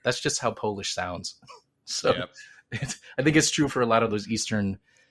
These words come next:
Speaker 1: uh, European languages, unlike French, where they're like, "Hoo-doo-doo-doo-doo-doo-doo-doo-doo," and then they laugh
Speaker 2: It
Speaker 1: like,
Speaker 2: couldn't be.
Speaker 1: "Huh, huh, huh."
Speaker 2: Yeah. Um, and I, I can attest to the, the Polish one. I had a,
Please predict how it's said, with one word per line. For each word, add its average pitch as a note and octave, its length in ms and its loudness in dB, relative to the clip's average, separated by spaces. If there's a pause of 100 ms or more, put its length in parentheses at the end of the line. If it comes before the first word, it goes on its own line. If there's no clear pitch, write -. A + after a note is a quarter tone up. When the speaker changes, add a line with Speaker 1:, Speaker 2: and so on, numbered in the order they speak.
(200)
Speaker 1:
uh, G#2 220 -2
European G#2 440 -2
languages, G2+ 440 -4
unlike A#2 300 0
French, - 500 -2
where - 80 -10
they're A2 120 -4
like, G2 180 -2
"Hoo-doo-doo-doo-doo-doo-doo-doo-doo," A#3 1300 -6 (360)
and C3+ 100 0
then B2+ 120 2
they A#2 80 2
laugh G2 260 -2
Speaker 2:
It - 40 -6
Speaker 1:
like, F#2 100 -6
Speaker 2:
couldn't G2+ 240 -2
be. E2+ 100 -2
Speaker 1:
"Huh, F2+ 300 -6
huh, - 80 -10
huh." E2 200 -8 (360)
Speaker 2:
Yeah. - 220 -20 (640)
Um, E2 540 -8
and F#2+ 140 -8
I, E2+ 220 -8
I E2 40 -10
can D#2+ 100 -16
attest D#2 340 -16
to D2 60 -18
the, C#2+ 300 -14
the C2+ 60 -20
Polish B1+ 380 -18
one. D2 140 -20
I - 120 -18
had - 180 -16
a, - 160 -16